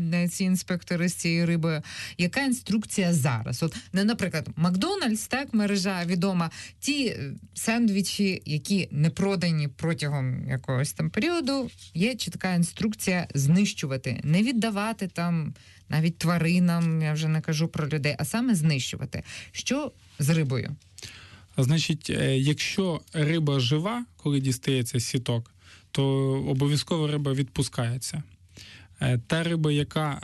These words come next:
Speaker 2: скажімо, є, м, ну, там, вже не жива, пошкоджена, вона обов'язково, е, вилучає-, вилучається з сіток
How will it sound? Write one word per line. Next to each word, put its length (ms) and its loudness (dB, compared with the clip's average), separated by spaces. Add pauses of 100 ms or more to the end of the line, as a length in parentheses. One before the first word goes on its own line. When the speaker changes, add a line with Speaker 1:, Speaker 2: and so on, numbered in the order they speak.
Speaker 2:
скажімо, 520 2
є, 280 2
м, 480 -2 (180)
ну, 140 2
там, 440 -2 (400)
вже 160 4
не 140 2
жива, 280 0
пошкоджена, 720 -2 (340)
вона 300 2
обов'язково, 880 0 (100)
е, 160 0
вилучає-, 760 0
вилучається 800 0
з 60 -2
сіток 460 -2